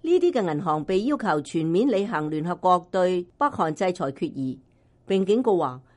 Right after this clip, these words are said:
如果佢哋唔係咁樣做嘅話，面臨經濟損失同名譽上嘅損害。路透社援引消息人士嘅話講，中國嘅銀行星期一收到咗有關嘅文件。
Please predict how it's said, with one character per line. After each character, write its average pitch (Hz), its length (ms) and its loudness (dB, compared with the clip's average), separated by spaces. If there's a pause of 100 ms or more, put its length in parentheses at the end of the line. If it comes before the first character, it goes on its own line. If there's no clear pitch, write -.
如 196 160 4
果 302 120 2
佢 269 140 2
哋 196 260 2
唔 170 140 -2
係 185 140 2
咁 196 160 0
樣 247 120 4
做 214 200 2
嘅 160 120 -2
話， 151 360 0 (380)
面 214 180 2
臨 175 200 2
經 285 200 0
濟 208 160 2
損 190 240 0
失 226 180 0
同 160 160 -4
名 147 180 -2
譽 156 120 -4
上 151 240 -4
嘅 156 80 -6
損 143 260 -8
害。 127 220 -6 (580)
路 220 140 0
透 247 140 2
社 240 140 0
援 185 240 0
引 180 160 0
消 285 160 -4
息 269 180 -4
人 151 160 -2
士 175 260 -4
嘅 175 140 -2
話 147 200 0
講， 143 300 -8 (320)
中 339 200 0
國 254 160 2
嘅 220 100 -2
銀 165 240 -2
行 156 240 -2
星 262 260 -6
期 170 140 -4
一 208 160 2
收 226 240 0
到 175 160 -2
咗 180 140 0
有 185 160 2
關 190 200 -2
嘅 151 140 -6
文 123 180 -10
件。 147 320 -10